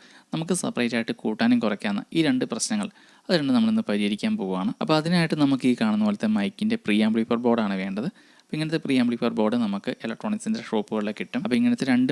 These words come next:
മൈക്ക് ഇൻപുട്ടും ഒരു ഓക്സ് ഇൻപുട്ടും ഉള്ളതൊക്കെ ഉണ്ട്. ഇത് ഏറ്റവും കുറഞ്ഞ മോഡലാണ് ഞാനിവിടെ മേടിച്ചേക്കുന്നത്. ഈ ഒരു ബോർഡിന് നാൽപത് രൂപയാണ്. അപ്പോൾ ഇങ്ങനത്തെ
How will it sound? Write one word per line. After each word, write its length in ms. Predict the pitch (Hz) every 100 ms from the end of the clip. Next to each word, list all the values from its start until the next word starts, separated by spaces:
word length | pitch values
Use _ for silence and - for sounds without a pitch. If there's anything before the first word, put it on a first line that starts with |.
| 147
മൈക്ക് 220 | 135 127
ഇൻപുട്ടും 320 | 135 135 131 143 139
ഒരു 100 | 135 131
ഓക്സ് 180 | 127 143
ഇൻപുട്ടും 280 | 139 139 139
ഉള്ളതൊക്കെ 340 | 135 135 127 139
ഉണ്ട്. 120 | 117 131 - - - -
ഇത് 80 | 143
ഏറ്റവും 220 | 143 160 156
കുറഞ്ഞ 260 | 127 127 139
മോഡലാണ് 300 | 117 107 107 107
ഞാനിവിടെ 260 | 104 107 107
മേടിച്ചേക്കുന്നത്. 520 | 107 107 - 107 120 - _
ഈ 80 | 127
ഒരു 80 | 120 120
ബോർഡിന് 380 | 110 110 113 107
നാൽപത് 260 | 107 110 120 107
രൂപയാണ്. 260 | 101 110 - _
അപ്പോൾ 120 | 135 123
ഇങ്ങനത്തെ 280 | 120 117